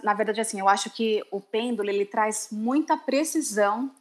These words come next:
aos meus atendimentos. Então, eu faço a indicação dos florais, eu,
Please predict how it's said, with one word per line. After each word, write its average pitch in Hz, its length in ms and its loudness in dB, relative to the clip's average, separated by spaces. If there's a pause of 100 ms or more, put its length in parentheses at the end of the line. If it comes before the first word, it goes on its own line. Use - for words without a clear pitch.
(640)
aos 202 260 2
meus 208 260 -2
atendimentos. 190 760 -2
Então, 175 300 2
eu 180 120 6
faço 226 800 4 (880)
a 165 120 4
indicação 175 600 0
dos 170 180 -4
florais, 180 540 2
eu, 180 140 0